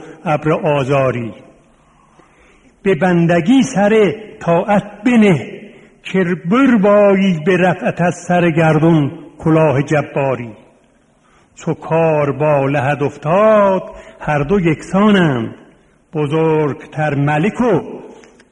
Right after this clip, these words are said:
کمترین بازاری. هزار سال نگویم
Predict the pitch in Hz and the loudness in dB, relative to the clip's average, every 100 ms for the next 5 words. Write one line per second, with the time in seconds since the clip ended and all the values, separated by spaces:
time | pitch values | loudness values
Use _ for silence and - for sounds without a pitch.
0 | _ - 151 143 139 143 143 139 139 143 | _ -8 -4 -4 -4 -2 -2 -4 -4 -2
1 | 135 135 131 127 185 131 - - _ _ | -2 -2 -4 -2 -2 -4 -8 -20 _ _
2 | _ _ - 165 143 160 180 175 156 139 | _ _ -10 -6 -2 0 2 2 0 -2
3 | - 160 170 185 190 185 185 208 185 175 | -6 -4 0 0 0 -2 -2 -4 -2 -2
4 | 151 143 | -2 -4